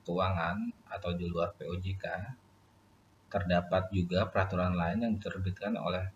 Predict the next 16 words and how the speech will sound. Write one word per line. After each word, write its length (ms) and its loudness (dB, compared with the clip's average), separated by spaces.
Self 400 -4
Regulatory 880 0
Organization 960 -4
atau 160 -4
S 160 -6
R 320 -2
O 160 -8
yang 240 0
meliputi 720 0
Bursa 400 0
Efek 300 0
Indonesia 720 0
atau 220 0
B 100 0
E 220 -6
I, 160 -6